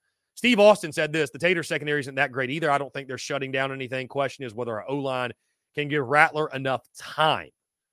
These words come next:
And, I mean, Steve, that's the question every week. That's the question every week. That's the question every week.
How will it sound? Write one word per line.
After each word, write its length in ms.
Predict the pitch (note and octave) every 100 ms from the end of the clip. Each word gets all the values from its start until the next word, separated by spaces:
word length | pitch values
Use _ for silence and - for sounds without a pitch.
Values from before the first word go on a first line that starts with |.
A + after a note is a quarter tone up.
| _ _ _ _ _ _ _
And, 100 | D#3
I 20 | G3+
mean, 120 | A3+
Steve, 320 | - C#4+ A3+
that's 180 | G#3+ -
the 80 | A#3
question 400 | A#3+ C4 - C4
every 160 | B3+
week. 400 | C4 D#4+ C#4 - _ _ _ _
That's 200 | D3+ -
the 100 | F3
question 360 | G3+ G3 - F3
every 240 | F#3 F3+
week. 300 | C#3+ F#2+ - _ _ _ _ _ _ _ _ _ _ _ _ _ _ _ _ _ _ -
That's 180 | B2 -
the 80 |
question 320 | A#2 C3 - A#2
every 100 |
week. 140 | A#2